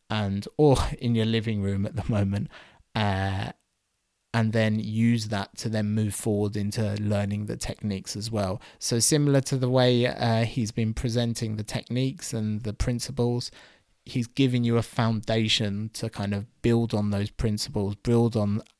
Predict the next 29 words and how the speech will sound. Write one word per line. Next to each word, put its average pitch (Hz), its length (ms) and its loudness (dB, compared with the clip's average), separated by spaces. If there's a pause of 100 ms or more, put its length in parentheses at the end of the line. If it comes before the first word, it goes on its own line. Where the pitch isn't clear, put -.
understanding 104 800 -2
the 107 160 0
over-under 104 720 0
and 101 120 -4
the 107 80 -6
collar 107 320 -2
tie 98 280 -6
and 110 120 -4
the 110 40 -4
single 113 420 -2
leg 110 240 -2
positions, 104 680 -2 (600)
and 113 280 4
then 107 600 0 (220)
applying 117 540 0
the 104 80 -4
practice - 520 -4
of 110 140 -8
learning 101 360 -2
those 104 220 -6
techniques - 460 -10
to - 100 -8
that. - 200 -10 (1080)
Um, 147 420 6 (180)
overall, 170 580 8 (240)
I 147 140 4
think 143 360 -2
this 139 300 2 (140)
is 127 340 4